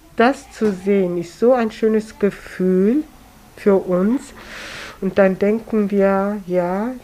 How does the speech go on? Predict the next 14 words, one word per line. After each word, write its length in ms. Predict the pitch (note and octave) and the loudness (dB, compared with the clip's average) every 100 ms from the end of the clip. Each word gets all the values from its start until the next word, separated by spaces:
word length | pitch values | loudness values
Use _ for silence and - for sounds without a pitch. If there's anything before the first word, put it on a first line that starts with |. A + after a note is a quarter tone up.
| - | -4
die 200 | F#3+ - | -2 -2
Arbeit 520 | D#3+ D#3+ E3 G#3+ B3+ - | -4 -2 0 -2 -2 -4
lohnt 360 | F#3 F3 E3+ | -2 -2 -6
sich. 480 | - - D#3+ - - _ | -12 -8 -8 -10 -20 _
Also 400 | F3 E3+ F3 E3 | -10 -8 -10 -8
wirklich, 540 | F#3 F#3+ - F3 - | -8 -8 -10 -14 -10
man 240 | E3+ E3+ D#3+ - - - - - | -8 -8 -10 -18 -20 -20 -20 -14
sieht, 440 | F3 A3+ C4 C4 - | -4 -2 -2 -6 -8
wie 100 | G3 | -8
die 160 | F#3+ E3+ | -6 -6
Mädchen 600 | F3 A3 - A3 G3 G#3+ | -2 -4 -4 -6 -4 -4
mit 240 | C#4 - | -4 -2
der 220 | A3 G3+ | -2 -2
Zeit, 480 | - G#3 F#3+ G3 | -8 -6 -4 -4